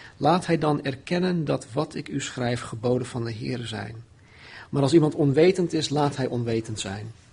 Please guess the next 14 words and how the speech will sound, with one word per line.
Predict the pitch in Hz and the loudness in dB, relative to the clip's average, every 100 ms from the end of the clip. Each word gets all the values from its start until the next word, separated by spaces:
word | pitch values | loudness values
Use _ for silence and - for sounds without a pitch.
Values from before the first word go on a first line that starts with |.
| - - - - | -20 -20 -20 -2
Daarom, | 147 156 170 | 6 8 8
broeders, | 160 151 143 | 6 4 4
streef | - 175 185 180 | 2 2 2 2
ernaar | 170 151 143 139 139 | 0 0 0 -2 -2
om | 143 131 131 | -2 -2 -2
te | 123 | -6
profeteren | 123 117 120 120 143 143 139 135 | -2 -2 -2 -2 2 4 2 -2
en | 120 | -6
verhinder | 104 113 107 135 131 | -6 -4 0 0 0
het | 123 | -2
spreken | - 120 117 117 - | -4 -2 -4 -4 -8
in | 117 | -6
tongen | 120 117 | -4 -2
niet. | 113 110 - | -4 -6 -10